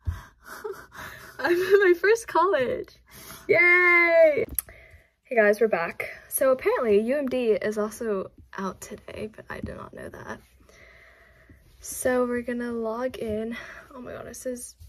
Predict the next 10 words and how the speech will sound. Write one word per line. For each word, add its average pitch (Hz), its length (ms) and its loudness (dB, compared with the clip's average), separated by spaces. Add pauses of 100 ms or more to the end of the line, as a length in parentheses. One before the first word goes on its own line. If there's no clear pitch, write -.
(560)
view 208 260 -2
my 208 180 -8
decision - 680 -10
letter. - 500 -14 (960)
This 269 160 0
is 466 100 6
a 427 60 8
really 208 300 6
ugly 180 280 -2
portal. - 540 -8